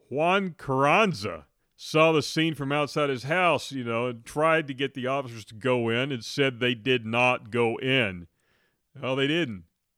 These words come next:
Yeah, they finally went in around, uh, oh, I don't know, almost an hour after, um,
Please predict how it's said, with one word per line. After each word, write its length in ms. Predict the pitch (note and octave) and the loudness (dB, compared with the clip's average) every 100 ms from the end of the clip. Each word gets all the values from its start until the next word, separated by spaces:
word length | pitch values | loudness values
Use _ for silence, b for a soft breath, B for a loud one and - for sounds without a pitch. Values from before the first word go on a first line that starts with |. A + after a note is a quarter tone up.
| _ | _
Yeah, 240 | A2+ B2+ C3 | -8 -4 -2
they 140 | B2 | -2
finally 500 | A2+ C#3+ D#3+ E3 B2+ | -2 0 0 2 0
went 300 | A2 A#2 A#2 | -2 -2 -2
in 240 | A2 A#2 | 0 -2
around, 560 | A#2 G#2+ A2+ A#2 A2+ F#2+ | -2 -4 -2 -4 -6 -8
uh, 60 | A2 | -6
oh, 560 | A2 A2 A2+ D#3+ F3+ | -4 -4 -2 2 4
I 120 | E3 D#3 | 4 4
don't 120 | A#2+ | 2
know, 140 | A2 | 0
almost 440 | A#2+ D3 C#3+ C#3 - | 0 0 0 -2 -4
an 120 | G#2+ | -6
hour 480 | G#2+ A#2+ B2+ A2 G2+ | 0 2 2 2 -2
after, 540 | G2 A2 G#2 A2 G2 F2 _ _ _ _ _ F#3 | -2 -2 -2 -6 -6 -8 _ _ _ _ _ -12
um, 480 | F#2+ F2+ - A#2+ | -10 -10 -14 -20